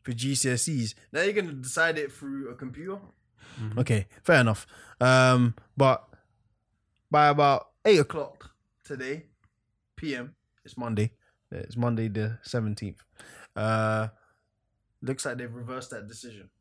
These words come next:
Speaker 1: Not in, I don't think in Northern Ireland, though. It's still, they're still, um, going based off the algorithms, right?
Speaker 2: Yeah.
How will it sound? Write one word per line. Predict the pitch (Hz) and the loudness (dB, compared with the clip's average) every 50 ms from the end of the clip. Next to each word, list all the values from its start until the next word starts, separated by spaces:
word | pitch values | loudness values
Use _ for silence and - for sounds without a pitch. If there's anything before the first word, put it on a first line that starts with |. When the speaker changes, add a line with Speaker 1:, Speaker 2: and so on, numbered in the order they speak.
| _ _ _ _ _ _ _ _ _ _ _ _ - | _ _ _ _ _ _ _ _ _ _ _ _ -14
Speaker 1:
Not | 135 165 190 147 156 | -8 -6 -6 -6 -6
in, | 156 151 147 143 131 - - | -8 -8 -8 -10 -10 -14 -16
I | 139 | -10
don't | 156 175 180 - | -8 -8 -8 -8
think | 175 147 | -10 -10
in | 143 131 | -8 -6
Northern | 139 139 127 117 117 117 | -6 -8 -8 -10 -10 -10
Ireland, | 123 127 113 107 101 98 | -10 -10 -12 -14 -16 -16
though. | 98 98 | -16 -16
It's | 104 104 | -16 -18
still, | - - 151 123 117 - _ _ | -16 -16 -16 -16 -16 -18 _ _
they're | 117 123 | -20 -18
still, | 123 - - 151 143 135 131 139 98 | -18 -16 -14 -10 -10 -10 -10 -10 -12
um, | 113 117 117 113 113 110 110 110 104 | -12 -12 -12 -12 -14 -14 -14 -16 -14
going | 101 127 123 120 117 113 | -14 -14 -12 -12 -12 -12
based | 117 117 117 - | -12 -14 -16 -16
off | 110 - | -20 -20
the | - 87 | -18 -16
algorithms, | 101 120 123 107 107 101 98 95 101 101 98 92 | -14 -14 -14 -12 -14 -16 -16 -18 -18 -18 -18 -18
right? | 95 101 120 - | -18 -18 -16 -12
Speaker 2:
Yeah. | 123 113 113 104 95 | -10 -8 -8 -8 -8